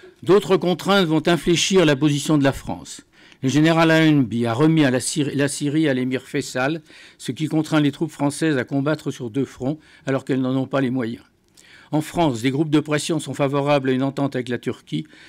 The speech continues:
afin de maintenir avec elle des relations économiques privilégiées. Enfin, l'opinion publique française rejette dès la fin mille neuf cent dix-neuf la guerre en Cilicie, trop lourde pour son économie.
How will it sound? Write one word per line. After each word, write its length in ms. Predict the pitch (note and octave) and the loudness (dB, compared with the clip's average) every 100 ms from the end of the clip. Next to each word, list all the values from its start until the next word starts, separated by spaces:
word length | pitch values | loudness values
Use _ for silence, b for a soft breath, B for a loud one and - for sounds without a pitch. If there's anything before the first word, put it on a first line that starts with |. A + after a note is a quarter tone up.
| B | B
afin 260 | C3 D3 C#3 | -4 0 0
de 80 | |
maintenir 400 | C#3 C#3+ E3 C#3+ | 2 0 0 -2
avec 260 | B2+ B2+ A2+ | 0 -2 -2
elle 140 | C#3+ | -2
des 100 | C3+ | -2
relations 380 | A#2+ B2 A#2+ C#3 | -4 -4 -4 -6
économiques 480 | B2 C3 B2+ C3+ B2+ | -4 -4 -6 -8 -10
privilégiées. 640 | - B2+ B2 A#2+ - - _ _ b b b | -6 -4 -2 -4 -6 -16 _ _ b b b
Enfin, 340 | C#3 C#3 D3 | -4 -2 0
l'opinion 400 | C3 A2 C#3+ C#3+ | 0 0 0 0
publique 380 | C3+ C3+ A#2+ C3 | -2 -6 -8 -10
française 600 | - A2+ - C3+ C#3 C3+ b b b | -10 -12 -6 -4 -4 -6 b b b
rejette 420 | C3+ C3 C3 G#2 | -2 0 -2 0
dès 120 | D3+ | 0
la 120 | C#3 | 0
fin 160 | C#3 C3+ | 0 -2
mille 180 | C3 B2+ | -2 -4
neuf 140 | A#2 | -8
cent 160 | B2+ A2+ | -8 -10
dix-neuf 500 | G2+ A2 B2 - - b b A#2 | -10 -10 -10 -12 -20 b b -8
la 120 | A#2+ | -4
guerre 240 | C3+ C3 | 0 0
en 60 | A#2+ | -2
Cilicie, 560 | - A2 A#2+ - B2+ | -6 -8 -8 -8 -10
trop 220 | - C3 B2 | -8 -6 -4
lourde 220 | C3 - | -4 -8
pour 140 | A2 - | -16 -12
son 120 | G#2+ | -12
économie. 560 | A2 G#2+ G#2 - - | -10 -10 -12 -18 -20